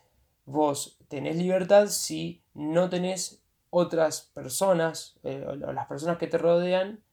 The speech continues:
o que se relacionan con vos no te imponen en sus, eh, lazos y en sus obligaciones cosas que no te permitan desarrollarte correctamente. Y es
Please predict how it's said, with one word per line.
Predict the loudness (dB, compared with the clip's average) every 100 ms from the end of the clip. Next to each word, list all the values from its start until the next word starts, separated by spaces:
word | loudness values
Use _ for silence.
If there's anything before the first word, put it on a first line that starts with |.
| _ _ _ _ _
o | -12
que | -8 -10
se | -8 -6
relacionan | -4 -2 -4 0
con | 0
vos | 2 2
no | 2 2
te | 0
imponen | -4 -4 0 2 2 0 -4 -12 _ _ _ _ -12
en | -10 -10
sus, | -10 -8 -8 -8 -14 -20 _ _ _ _ _
eh, | -14 2
lazos | 6 6 4 -4 -4
y |
en | -6
sus | -8
obligaciones | -6 -4 -4 -2 0 0 0 -8 -14 _ _
cosas | 8 8 8 2 0
que | -8
no | -2 0
te | 0
permitan | 0 -4 -4 -2 -2
desarrollarte | -2 -6 -6 -4 -4 -4 -6
correctamente. | -6 -6 -6 -8 -10 -14 _ _ _
Y | -12
es | -12